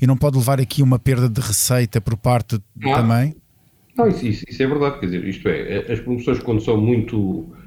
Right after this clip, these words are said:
Speaker 2: muito contínuas e muito regulares ou quando são sempre na mesma altura, eu se tiver, eh, para fazer uma compra do tal televisor no, no princípio de novembro ou no final de outubro,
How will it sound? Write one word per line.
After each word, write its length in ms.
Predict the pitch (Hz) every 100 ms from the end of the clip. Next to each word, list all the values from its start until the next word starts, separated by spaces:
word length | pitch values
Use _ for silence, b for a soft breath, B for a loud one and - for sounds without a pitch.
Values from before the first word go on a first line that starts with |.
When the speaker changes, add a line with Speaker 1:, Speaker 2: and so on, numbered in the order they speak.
| B -
Speaker 2:
muito 560 | 117 123 123 127 120
contínuas 600 | - 123 110 123 110 107 95
e 60 |
muito 320 | 113 120 117
regulares 420 | 117 117 117 104 110
ou 80 |
quando 200 | 101 110
são 120 | 107 110
sempre 300 | - 95 101
na 0 |
mesma 260 | 101 107
altura, 500 | 113 110 120 143 143 B B B
eu 200 | - 156
se 80 | 120 -
tiver, 400 | 120 123 143 104
eh, 840 | 76 - - - - - - - - -
para 120 | 95
fazer 320 | - 101 113
uma 140 | 113 110
compra 280 | 123 117 110
do 180 | 117
tal 220 | 117 120 113
televisor 540 | 113 113 107 120 98
no, 280 | 95 95 98
no 80 | 92
princípio 480 | 104 98 104 -
de 120 | 95 110
novembro 400 | 110 127 131 120
ou 80 |
no 80 | 104
final 300 | 110 117 113
de 60 | 113
outubro, 520 | 120 127 123 135 143